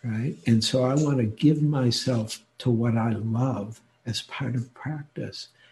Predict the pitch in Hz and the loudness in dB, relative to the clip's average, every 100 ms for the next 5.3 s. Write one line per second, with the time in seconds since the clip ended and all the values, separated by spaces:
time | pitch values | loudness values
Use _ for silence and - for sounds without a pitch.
0 | _ - 131 113 110 107 117 127 131 123 | _ -6 -2 0 0 -2 -2 -4 -4 -4
1 | - 170 160 - - - - - 127 113 | 0 2 0 -2 -16 -20 -12 -4 -2 -2
2 | 113 113 131 143 139 143 120 - 127 110 | -2 0 0 2 2 2 0 0 -2 -4
3 | - 143 120 113 - - 143 107 - _ | -4 -4 -2 -2 -2 -2 0 -2 -8 _
4 | _ _ _ 127 120 117 113 110 120 120 | _ _ _ 4 6 6 4 4 4 2
5 | 120 101 | 0 -2